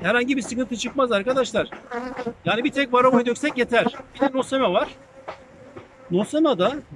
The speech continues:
bağırsakları ilgilendirdiği için işte, e, Bolvit'in de faydası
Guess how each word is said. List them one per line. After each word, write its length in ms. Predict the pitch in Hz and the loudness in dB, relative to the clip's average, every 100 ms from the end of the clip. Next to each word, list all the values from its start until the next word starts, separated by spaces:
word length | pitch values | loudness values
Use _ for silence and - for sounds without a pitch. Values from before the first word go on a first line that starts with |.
| 131 | -6
bağırsakları 800 | 135 196 190 233 226 240 269 254 - - 254 | -2 -2 -2 -4 0 2 4 2 0 -4 -2
ilgilendirdiği 840 | 170 180 226 233 240 269 269 - 220 | -4 -2 0 0 0 0 -2 0 0
için 160 | 226 233 247 - 269 262 | 2 0 -2 -4 -6 -4
işte, 240 | 269 - 208 254 - - - - | -4 -4 -4 -6 -18 -20 -18 -8
e, 180 | 139 143 | -6 0
Bolvit'in 500 | 240 254 247 226 208 | 2 2 -2 0 0
de 180 | 185 165 | 0 -2
faydası 500 | 196 196 202 - 254 | -2 -2 -4 -6 -6